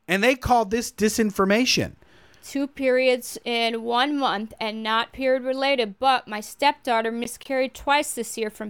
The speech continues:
Speaker 2: being exposed. Wow. And it, this is anecdotal. Let's make that clear.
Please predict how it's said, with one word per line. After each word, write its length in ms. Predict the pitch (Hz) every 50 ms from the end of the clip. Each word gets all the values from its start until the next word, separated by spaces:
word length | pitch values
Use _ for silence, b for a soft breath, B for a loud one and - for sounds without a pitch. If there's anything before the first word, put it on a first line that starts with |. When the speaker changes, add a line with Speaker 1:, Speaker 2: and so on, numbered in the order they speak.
| 196 -
Speaker 2:
being 240 | 214 214 214 220
exposed. 800 | 226 220 - - - - - 214 208 196 - 214 202 - - - _ _ _ _ _ _ _ _ _ _ _ _ _ _ _ _ _
Wow. 680 | - 208 208 208 208 208 208 208 202 202 208 202 208 214 - _ _ _ _ _ _ _ _ _ _ _ _ _ _ _ _ B B B B B B B B B B B
And 200 | - 330 339 349
it, 240 | 294 - - 302 254
this 200 | 311 311 311 370
is 140 | 349 294
anecdotal. 720 | 320 320 330 330 349 370 - - 359 330 330 359 381 403 381
Let's 340 | 330 302 294 - - - -
make 280 | 262 285 285 277 -
that 240 | - 302 294 285 -
clear. 440 | - - 339 330 311 294 330 403